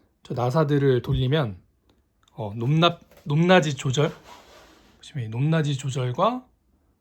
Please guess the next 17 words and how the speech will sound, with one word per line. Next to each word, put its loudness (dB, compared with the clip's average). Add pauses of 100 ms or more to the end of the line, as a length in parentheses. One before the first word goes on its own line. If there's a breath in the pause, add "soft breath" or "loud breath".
(200)
그 -20
다음에 -6
수평을 -2
맞출 -4
수 -8
있습니다. -12 (220)
당연히 -6 (340 loud breath)
이렇게 -10 (500)
좌우로 0
움직이는 -4
수평이 -2
만져-, -6
만들어지겠죠? -8 (340 loud breath)
여기서 -8 (400)
이렇게 -14 (380)
만들어집니다. -8 (2250 loud breath)
그리고 0